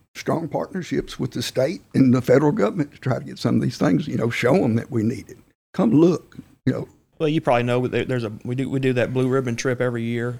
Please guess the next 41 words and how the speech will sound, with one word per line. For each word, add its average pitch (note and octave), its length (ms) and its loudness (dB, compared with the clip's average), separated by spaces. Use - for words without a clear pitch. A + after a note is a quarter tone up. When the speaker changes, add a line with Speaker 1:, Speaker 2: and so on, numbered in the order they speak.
Speaker 2:
and A#2 120 -4
Speaker 1:
Right. D#3+ 260 2
Speaker 2:
I A2+ 100 -10
think, B2 260 -8
I A#2+ 80 -8
think B2 240 -8
we've B2 280 -4
been B2+ 140 -4
successful - 460 -4
in - 20 -10
the G2 80 -8
past. A#2+ 440 -2
And, G2+ 200 -10
and A2+ 160 -8
Ben C3 140 0
and B2 100 -2
I A#2+ 160 -2
actually A2+ 260 -6
had A#2 160 -6
the G#2 160 -14
opportunity A#2 420 -4
to A2+ 60 -6
go A#2+ 220 0
last, A#2+ 400 -2
uh, A2 340 -8
last A#2 280 -6
May, B2+ 360 0
and, A2+ 180 -4
um, A2 180 -12
we, A#2+ 100 -4
we A#2+ 200 -6
learned B2 320 -2
that, G#2 240 -8
uh, F2 260 -10
Cindy A#2+ 260 -4
Hyde-Smith, B2 440 -4
Senator B2 300 -4
Cindy A#2 220 -6
Hyde-Smith, A#2 480 -6
is G#2+ 140 -10
now, A#2 360 -8